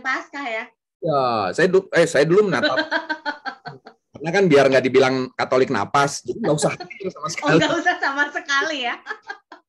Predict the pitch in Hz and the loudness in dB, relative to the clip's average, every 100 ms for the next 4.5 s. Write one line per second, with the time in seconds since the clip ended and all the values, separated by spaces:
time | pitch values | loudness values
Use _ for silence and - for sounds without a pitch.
0 | - _ - _ _ _ 143 147 208 208 | -20 _ -20 _ _ _ -10 0 2 4
1 | 156 208 190 151 160 - 143 160 127 92 | 6 6 6 2 2 0 2 6 6 4
2 | 92 117 139 180 131 135 131 175 135 - | 0 -2 -2 -2 -2 -4 -6 -8 -10 -6
3 | 160 135 110 123 165 165 151 _ 98 92 | -4 -2 0 2 4 4 2 _ -6 -4
4 | 85 85 135 151 151 | -4 0 0 0 -2